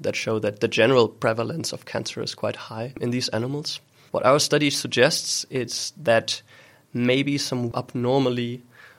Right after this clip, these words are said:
regulated wound healing processes might be involved in the growth of these cancers.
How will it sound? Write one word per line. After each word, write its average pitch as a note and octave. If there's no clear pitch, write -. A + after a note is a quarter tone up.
regulated A#2
wound A#2+
healing B2
processes B2
might A#2
be A#2
involved A2
in A#2+
the A#2
growth B2
of -
these A#2
cancers. -